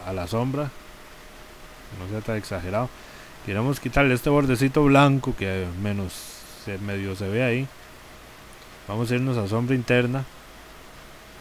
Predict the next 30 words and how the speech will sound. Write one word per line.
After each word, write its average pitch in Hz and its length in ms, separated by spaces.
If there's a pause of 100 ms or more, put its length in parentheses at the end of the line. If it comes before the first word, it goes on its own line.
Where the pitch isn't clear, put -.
(800)
Aquí 107 120
lo 110 100
tenemos, 110 440
pero 95 140
en 107 180
vez 98 120
de 113 60
dejarlo 117 280
negro, 120 280
podemos 104 280
echarlo 120 240
como 92 220
un 113 120
rojo, 117 260
una 104 240
cosa 110 260
así. 110 240 (2500)
Eh, 92 580
opacidad, 107 960 (1800)
más 113 220
o, 101 140
más 123 160
o 147 80
menos 131 280
por 95 160
ahí. 117 180
Aquí 95 180
tenemos 117 360
el 101 160
ángulo, 135 360